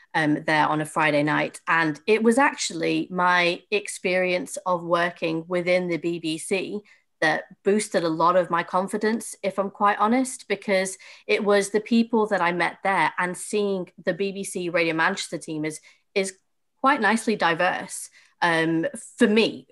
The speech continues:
you know, it, there's always room to, to improve, but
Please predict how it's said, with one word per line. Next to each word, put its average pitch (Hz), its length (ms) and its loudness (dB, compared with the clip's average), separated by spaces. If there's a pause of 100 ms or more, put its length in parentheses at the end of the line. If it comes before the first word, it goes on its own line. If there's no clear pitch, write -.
(160)
you 214 100 0
know, 156 240 2
it, - 140 -8 (580)
there's 196 160 4
always 226 480 6
room 208 360 8
to, - 240 0
to 196 180 2
improve, 240 560 2
but - 160 2